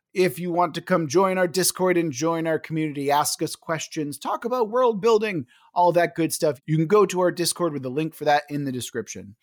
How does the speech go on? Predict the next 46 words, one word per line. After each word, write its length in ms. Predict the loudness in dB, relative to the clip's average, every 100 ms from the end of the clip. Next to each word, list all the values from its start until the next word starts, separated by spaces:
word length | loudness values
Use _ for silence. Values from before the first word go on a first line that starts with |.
| -20 -20 -20 -2
And 240 | 2 4 4
of 180 | 2
course, 320 | -2 -2 -2 0
where 260 | 2 4
would 200 | 6 4 2
we 140 | -2
be 260 | -2 -4 -2
without 300 | 2 4 2
our 160 | 0 -4
beloved, 720 | -4 -4 0 0 0 -2 -6 -12 -6
beloved 560 | -4 -2 -2 -2 -6
patrons? 680 | -6 -8 -6 -6 -4 -4 -6 -12 _ _
Thank 180 | -4 -2
you 100 | 2
all 140 | 4 4
so 200 | 2 2
much 200 | 2 -2
for 160 | -6
your 160 | -6 -6
continued 560 | -6 -8 -4 -2 -2 -2
support. 400 | -6 0 0 2
And 160 | -2 0
remember 340 | 0 0 0 -2
that 100 | -2
if 140 | -4
you 100 | -6
want 220 | -6 -6
to 40 | -6
be 300 | -6 -8 -8
particularly 840 | -8 -6 -2 -2 -2 0 2 2 2
generous 400 | 0 0 -4 -6
yourself, 440 | -2 2 2 2
or 200 | 2 2
you 100 | 4
just 160 | -2 -2
want 160 | -4 -2
access 400 | -2 -2 -2 -4
to 120 | -4
those 200 | -2 -2 -6
sweet, 260 | -12 -12
sweet 320 | -12 -10 -12
patron-only 560 | -4 -4 -4 -6 -6 -4
episodes 540 | -4 -4 -2 -2 -2 -4
and 180 | -6 0
other 240 | 0 0
goodies, 440 | -2 -2 -2 -8